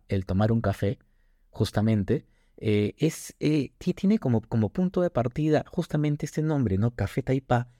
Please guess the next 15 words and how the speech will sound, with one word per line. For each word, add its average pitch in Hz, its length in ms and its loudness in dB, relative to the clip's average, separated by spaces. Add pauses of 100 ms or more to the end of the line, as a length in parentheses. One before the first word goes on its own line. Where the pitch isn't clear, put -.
(340)
¿Y 117 760 2 (340)
por 120 200 2
qué 185 120 0
Café 107 240 -2
Taipá? 92 340 -2
¿De 101 100 2
dónde 135 220 2
viene 127 460 0
el 104 180 0
nombre 113 580 2 (460)
del 92 160 -8
podcast, 113 800 2 (360)
de 87 100 -4
una 110 160 0
empresa 120 580 -2